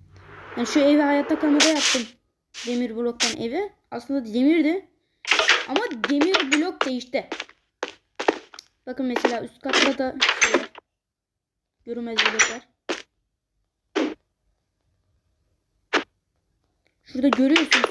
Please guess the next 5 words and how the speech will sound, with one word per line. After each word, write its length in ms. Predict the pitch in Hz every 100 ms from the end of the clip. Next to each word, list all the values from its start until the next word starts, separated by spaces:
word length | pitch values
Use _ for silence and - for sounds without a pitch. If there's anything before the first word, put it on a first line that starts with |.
| -
öne 180 | 262
gidiyorum 680 | 285 202 247 294 370 349 392 _ _ - -
ama 180 | 269 311
gitmiyor, 500 | 262 247 226 240 226 - 226
gitmiyor. 380 | 208 254 - 196